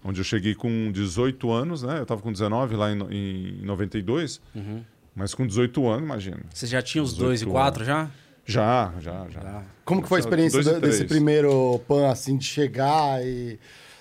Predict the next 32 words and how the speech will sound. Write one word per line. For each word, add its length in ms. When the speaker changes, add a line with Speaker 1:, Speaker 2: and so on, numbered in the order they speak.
Speaker 3:
é, 220
você 120
já 120
tinha 340
um 100
histórico 340
de 60
competições, 800
né, 420
assim, 200
de, 220
de, 160
mas 220
era 160
clube 580
e 200
tudo 200
mais. 220
Você 60
chegou 360
lá, 120
Speaker 1:
Uhum. 60
Speaker 3:
assim, 200
era, 300
é 100
uma 120
outra 240
pressão, 420
é 40
um 140
outro 200
sentimento? 680